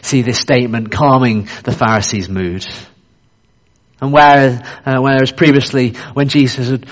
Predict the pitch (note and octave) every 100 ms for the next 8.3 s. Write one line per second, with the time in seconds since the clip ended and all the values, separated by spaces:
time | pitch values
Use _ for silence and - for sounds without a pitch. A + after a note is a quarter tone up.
0 | - C#3 - D#3+ E3 D3 A2 C3 B2 B2
1 | - D#3+ D#3+ B2+ A2+ - A2+ G#2+ - C#3+
2 | D3 - D3 B2+ - - D#3 B2+ D3 B2
3 | C3 B2 C#3 C3 A#2 G2+ F#2 - D#3 -
4 | C#3 - - - F3+ - D#3 - - D3+
5 | D3+ D#3+ D3+ C#3+ A#2+ G#2+ G2 F#2 F#2 F#2
6 | - - - _ _ _ - D3 D3+ C#3+
7 | D3 A#2 G#2+ - B2 - C#3+ D3 C#3+ -
8 | - A#2 G2